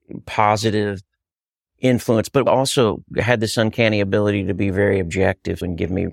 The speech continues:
great advice. So she was probably my biggest influence in that time in my life when I was young. And then when the Christian deal fell apart, she was the one that forced me to stay here because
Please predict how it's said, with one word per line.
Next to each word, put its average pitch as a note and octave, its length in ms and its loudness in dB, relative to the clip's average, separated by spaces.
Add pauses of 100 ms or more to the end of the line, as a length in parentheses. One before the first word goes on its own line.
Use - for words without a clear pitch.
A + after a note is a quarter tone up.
(120)
great G2 300 0
advice. F2+ 480 -2
So - 360 -6 (1120)
she - 220 -4
was C#4 120 -6
probably G2+ 360 0
my G2 160 0
biggest A2 520 -2 (1080)
influence G#2 500 0
in G2 80 -2
that F#2+ 160 -2
time G2+ 220 -2
in F#2+ 60 -2
my F#2+ 100 -2
life G2 240 -2
when G2 100 -6
I - 20 -4
was F2+ 120 -4
young. G2 400 -2 (340)
And C#3 140 2
then D3+ 100 2
when B2+ 280 2
the A#2+ 80 2
Christian A#2+ 440 -2
deal G#2+ 200 0
fell G#2+ 200 0
apart, G2 400 -4
she A2+ 180 -4
was G#2 240 -2 (320)
the A#2 100 4
one A2 260 4
that - 100 -2
forced G#2+ 360 -2
me G#2+ 100 -2
to F#2 80 -4
stay G2+ 320 0
here F#2 320 -4
because F#2 500 -4